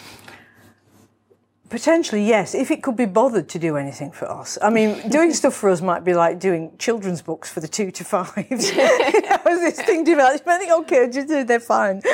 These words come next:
Speaker 1: Just stick 'em over there with some shopping and some games and ignore them." Um, I don't know. I mean, Ada was, she was, her,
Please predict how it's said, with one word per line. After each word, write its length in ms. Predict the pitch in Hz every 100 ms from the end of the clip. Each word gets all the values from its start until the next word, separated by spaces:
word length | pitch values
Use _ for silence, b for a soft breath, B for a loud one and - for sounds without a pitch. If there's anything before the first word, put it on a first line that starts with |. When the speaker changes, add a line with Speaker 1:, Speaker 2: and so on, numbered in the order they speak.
| 571
Speaker 1:
Just 120 | - -
stick 200 | 339 330
'em 100 | 262
over 200 | 240 214
there 180 | 214
with 140 | 196 208
some 180 | 190 185
shopping 440 | - 180 180 151
and 120 | 160
some 200 | 156 170
games 480 | 156 170 170 180 -
and 200 | 208 196
ignore 440 | 202 208 196 185
them." 140 | 180 170 B 554 B B
Um, 260 | 247 247 226 _ _ _
I 100 | -
don't 180 | 277 359
know. 380 | 320 294 190 160 _ _
I 80 | 262
mean, 180 | 285 285
Ada 340 | 262 339 330
was, 260 | 277 262 - - _ _ -
she 200 | - 269
was, 180 | 247 190
her, 140 | 190